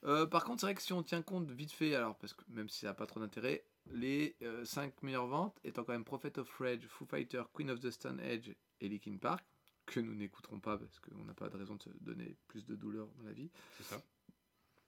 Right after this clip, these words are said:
Speaker 1: C'est vrai que ça mérite plus d'écoute de Prophet of Rage, Foo Fighters et au moins Queen of the Stone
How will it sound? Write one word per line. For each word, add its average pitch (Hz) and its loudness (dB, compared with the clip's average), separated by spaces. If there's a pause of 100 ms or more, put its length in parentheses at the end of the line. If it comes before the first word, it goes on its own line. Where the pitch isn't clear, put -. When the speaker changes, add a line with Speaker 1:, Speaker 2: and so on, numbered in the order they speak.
(180)
Speaker 1:
C'est - 0
vrai 175 6
que - -2
ça 151 4
mérite 139 4
plus 170 0
d'écoute 151 4
de 143 4
Prophet 135 -2
of 120 -2
Rage, 147 2
Foo - -6
Fighters 123 0
et 135 4
au 143 6
moins 190 4
Queen 180 0
of 147 2
the 139 0
Stone 131 -2